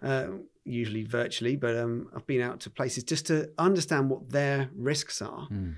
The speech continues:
Speaker 2: and how can they make their staff understand it. And that's usually the number one question. How
Speaker 1: How
Speaker 2: can I
Speaker 1: can
Speaker 2: make my
Speaker 1: everyone know? Yeah.
Speaker 2: staff
Speaker 1: Yeah.
Speaker 2: care
Speaker 1: Yeah.
Speaker 2: enough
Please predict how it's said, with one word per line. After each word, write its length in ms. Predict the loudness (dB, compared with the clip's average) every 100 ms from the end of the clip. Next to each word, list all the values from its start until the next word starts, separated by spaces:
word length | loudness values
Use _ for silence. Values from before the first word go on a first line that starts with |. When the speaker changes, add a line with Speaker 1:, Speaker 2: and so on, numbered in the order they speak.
| -6
Speaker 2:
and 80 | -6
how 260 | -2 0 0
can 180 | 4 8
they 140 | 8
make 260 | 8 4 0
their 120 | 0
staff 520 | 0 0 0 0 -2 -6
understand 380 | -6 -4 -2 -4
it. 80 | 2
And 80 | 2
that's 240 | 2 0
usually 400 | 2 4 4 2
the 120 | 0 2
number 160 | 4
one 100 | 2
question. 440 | 2 -2 -4 -10 -14 _ _ _
How 120 | 2 6
Speaker 1:
How 40 |
Speaker 2:
can 80 | 8
I 20 |
Speaker 1:
can 80 | 8
Speaker 2:
make 160 | 8 8
my 80 |
Speaker 1:
everyone 120 | 6 6
know? 120 | 4
Yeah. 60 | 6 6 8 6 4
Speaker 2:
staff 140 | -8 -18 _ -2
Speaker 1:
Yeah. 80 |
Speaker 2:
care 440 | 2 2 2 -2 -8
Speaker 1:
Yeah. 120 | -2 2
Speaker 2:
enough 720 | 4 4 2 0 -4 -10